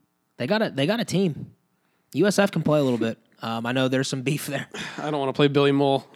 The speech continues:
Speaker 1: Yeah, apparently he doesn't wanna
Speaker 2: No, actually, I do wanna play Billy Mole.
Speaker 1: Apparently he, he hates us or something. I don't know. Um,
Speaker 2: Hitting?
Speaker 1: anyway.
Speaker 2: Hitting-wise?
Speaker 1: Hitting-wise, let's talk some hitting. Uh, Matt Nelson,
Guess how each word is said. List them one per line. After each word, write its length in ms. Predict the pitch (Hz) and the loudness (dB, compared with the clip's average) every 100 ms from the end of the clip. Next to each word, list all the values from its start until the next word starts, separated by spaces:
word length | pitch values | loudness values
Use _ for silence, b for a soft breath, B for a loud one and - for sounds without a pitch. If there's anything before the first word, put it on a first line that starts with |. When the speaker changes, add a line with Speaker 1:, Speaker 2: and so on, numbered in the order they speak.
| - | -14
Speaker 1:
Yeah, 240 | 147 127 | -8 -6
apparently 300 | 127 143 139 | -4 -2 0
he 60 | 139 | 0
doesn't 160 | 135 135 | 0 -2
wanna 260 | 131 127 | -6 -2
Speaker 2:
No, 120 | - 208 | 4 4
actually, 260 | 202 208 | 4 4
I 20 | |
do 100 | 165 131 | 4 2
wanna 120 | 120 | 0
play 120 | 120 | -4
Billy 200 | 120 113 | -2 -2
Mole. 220 | 113 110 - 165 | -2 -6 -10 -20
Speaker 1:
Apparently 360 | 139 147 131 131 | -8 -6 -4 -2
he, 160 | 123 | -4
he 220 | 120 120 | -8 -10
hates 200 | 123 113 | -10 -10
us 120 | 101 104 | -12 -14
or 60 | |
something. 280 | 104 101 101 | -14 -14 -14
I 40 | 101 | -16
don't 100 | 98 - b b b b b - | -16 -20 b b b b b -4
know. 60 | |
Um, 480 | 143 143 143 147 160 - | 0 0 0 -4 -8 0
Speaker 2:
Hitting? 200 | 185 202 | 4 6
Speaker 1:
anyway. 140 | 220 - _ _ _ - | 4 0 _ _ _ -4
Speaker 2:
Hitting-wise? 540 | 165 175 170 180 - _ | 0 2 2 0 -4 _
Speaker 1:
Hitting-wise, 480 | 175 214 180 170 180 | 0 2 2 -2 -4
let's 140 | 185 - | -4 -2
talk 180 | 202 | -2
some 140 | 202 180 | 0 0
hitting. 280 | 190 156 139 | 2 0 -2
Uh, 240 | 143 143 | -2 0
Matt 220 | 143 196 | 0 2
Nelson, 480 | 185 208 - 120 | 2 2 0 -2